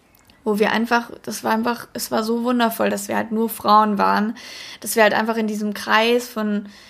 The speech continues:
ja, mit unseren zwei Yogalehrerinnen, ähm, sechzehn Mädels waren, die sich dann mega geöffnet haben. Wir haben alle darüber gesprochen, ja, was, ähm, bei uns sexuell, keine Ahnung, traumatisch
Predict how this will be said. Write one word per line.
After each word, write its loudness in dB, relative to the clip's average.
ja, 6
mit 0
unseren -2
zwei 4
Yogalehrerinnen, 2
ähm, -4
sechzehn -2
Mädels 2
waren, 2
die -2
sich -4
dann 2
mega 4
geöffnet -2
haben. 2
Wir 0
haben 0
alle 2
darüber 2
gesprochen, -2
ja, 4
was, 2
ähm, -2
bei 2
uns 0
sexuell, 2
keine -4
Ahnung, 0
traumatisch 0